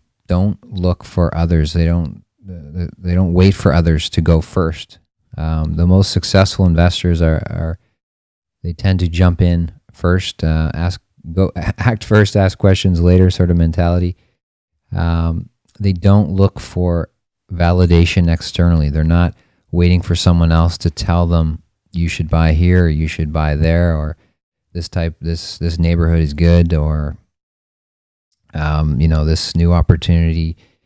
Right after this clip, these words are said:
should be explored." They go out and they find them, they seek them, uh, and they take action themselves, um, and others follow behind.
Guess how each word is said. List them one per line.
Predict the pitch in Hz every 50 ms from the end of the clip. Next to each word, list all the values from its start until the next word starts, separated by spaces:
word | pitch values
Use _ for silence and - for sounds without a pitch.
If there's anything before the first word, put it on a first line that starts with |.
| _ _
should | - - - 90 80
be | 78 80 78
explored." | 80 80 - - - - 90 85 82 85 85 82 - _ _ -
They | - 82 95 95 95
go | 92 95 90
out | 90 87 87 87 -
and | 82 85 82
they | 80 82
find | - - 90 87 87 87 87
them, | 87 85 85
they | 78 78
seek | - - - 87 85 -
them, | - 87 85 85 - _ _ _ _ _ _ _ _ _ _ _ _ - -
uh, | 76 78 78 76 73 76 76 _ _ _ _ _ _ _ _ _ _ _ _ _ _ _ _ _ _ -
and | 85 85 82
they | 80 85 85 82 82 82 82 82 82 78
take | - 98 98 92 -
action | 92 95 120 - - - 80 80 - -
themselves, | - 92 87 80 98 98 107 - - - - - _ _ _ _ _ _ _ - -
um, | - 80 80 80 80 78 78 78 78 -
and | 76 82 78
others | 73 87 87 87 82 80 -
follow | - - 87 82 80 80
behind. | 76 76 73 78 82 85 82 80 -